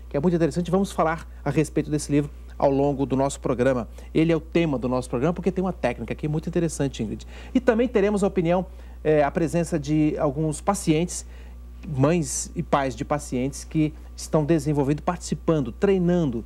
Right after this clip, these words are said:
eh, com os C Ds, eh, com todo o software voltado para a aplicação dessa técnica. Ingrid Guilherme, como é que surgiu essa ideia de preparar esse projeto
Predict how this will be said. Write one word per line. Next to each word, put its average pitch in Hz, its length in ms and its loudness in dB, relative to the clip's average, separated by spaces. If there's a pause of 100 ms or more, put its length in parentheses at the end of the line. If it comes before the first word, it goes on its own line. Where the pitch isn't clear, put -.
(280)
eh, 127 220 2
com 151 220 -4
os 127 300 -2 (220)
C - 240 4
Ds, 131 680 2
eh, 123 440 2
com 131 160 -2
todo 180 180 2
o 160 40 -2
software - 440 0
voltado 131 480 0
para 127 320 0 (180)
a 143 100 0
aplicação 143 500 -2
dessa 139 240 -2
técnica. 110 580 -4 (460)
Ingrid 190 420 4
Guilherme, 113 320 -6 (380)
como 185 160 4
é 190 40 4
que - 80 -8
surgiu 143 360 2
essa 135 180 -2
ideia 123 320 2
de 120 100 -6
preparar 123 680 -2
esse 160 320 2
projeto 117 600 -2